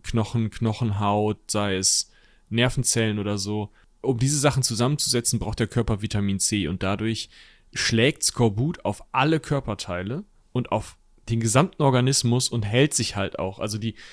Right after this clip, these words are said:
die Auswirkungen dessen, weil ja überall irgendwelche, mm, ja, irgendwelche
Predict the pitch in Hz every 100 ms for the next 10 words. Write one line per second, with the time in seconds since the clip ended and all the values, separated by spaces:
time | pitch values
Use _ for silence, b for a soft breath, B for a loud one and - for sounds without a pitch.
0 | B B 113 107 107 107 - _ _ -
1 | 147 175 123 127 120 113 107 107 - 104
2 | 98 101 104 139 190 160 110 104 110 -
3 | 131 156 170 143 - 113 117 123 - 107
4 | 107 107 107 - _ _ - - _ -
5 | 104 101 101 101 101 101 101 98 98 95
6 | 90 - _ - - 113 98 92 120 127
7 | 113 110 104 - 98 95